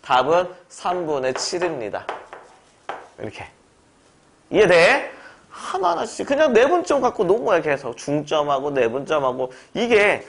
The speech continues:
답안지를 보면 이 스스로 헤쳐나가는 기술이 없어져, 실력이. 자꾸, 자꾸 한번 답을 이렇게 풀다가, 봐봐. 여기에서 막혔어. 그러면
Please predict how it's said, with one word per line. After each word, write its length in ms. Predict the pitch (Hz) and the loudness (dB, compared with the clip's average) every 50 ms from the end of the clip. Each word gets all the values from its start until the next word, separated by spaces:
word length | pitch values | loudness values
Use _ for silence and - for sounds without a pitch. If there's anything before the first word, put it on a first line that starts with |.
| - - - - | -20 -20 -14 -8
답안지를 560 | - - - 220 233 294 285 254 240 262 240 | -6 -4 -2 0 2 2 0 2 0 0 0
보면 240 | 208 214 208 202 175 | -2 -2 -2 -2 0
이 340 | 170 196 190 175 - - _ _ _ _ _ _ _ _ _ _ _ _ _ - - _ _ | 0 0 -2 -4 -6 -8 _ _ _ _ _ _ _ _ _ _ _ _ _ -20 -20 _ _
스스로 460 | - - 359 349 330 - 277 240 254 | -6 -2 -2 0 0 0 2 2 2
헤쳐나가는 560 | 294 277 - 302 247 233 196 196 180 175 151 | 2 0 -2 -2 0 0 0 0 -2 -2 -2
기술이 300 | 156 147 143 143 147 135 | -4 -6 -6 -6 -2 0
없어져, 580 | 135 127 127 - 160 120 113 107 107 104 104 104 | 0 0 0 -2 -4 -2 -2 -4 -6 -6 -8 -10
실력이. 460 | - - - 165 165 156 127 - - - _ - | -10 -10 -10 -8 -8 -8 -10 -12 -16 -20 _ -10
자꾸, 220 | - 156 - - | -10 -10 -8 -8
자꾸 560 | 170 147 - - - 165 156 160 139 - - - - - - - | -10 -10 -8 -4 0 2 2 2 2 0 -4 -10 -20 -20 -16 -6
한번 380 | - 320 285 269 254 226 175 - - - - _ _ _ _ _ _ _ _ _ _ _ _ _ _ - | -2 0 2 2 2 2 0 -2 -10 -20 -20 _ _ _ _ _ _ _ _ _ _ _ _ _ _ -10
답을 360 | - - 196 208 220 262 208 | -4 2 2 4 6 6 4
이렇게 400 | 147 151 - 202 147 - - - - - - | 4 4 2 2 2 0 0 -6 -18 -12 -6
풀다가, 680 | - 302 294 277 240 196 254 208 135 - - - - - | -2 0 2 2 4 6 6 4 4 2 -2 -8 -6 0
봐봐. 460 | - 170 175 202 233 294 - - - - _ _ _ _ _ - | 2 4 6 6 6 4 2 -4 -14 -20 _ _ _ _ _ 2
여기에서 320 | 147 208 247 240 240 190 | 4 4 4 4 4 2
막혔어. 640 | 82 - 139 - - 165 - - 147 135 120 95 - _ _ _ _ _ _ _ _ _ _ _ _ _ _ _ _ _ _ _ _ _ _ _ _ _ _ _ - | 0 -6 -8 -12 -12 -12 -6 -4 -2 -2 -4 -6 -12 _ _ _ _ _ _ _ _ _ _ _ _ _ _ _ _ _ _ _ _ _ _ _ _ _ _ _ -14
그러면 360 | - 208 208 226 226 170 - | -8 -4 -2 -2 -2 -2 -4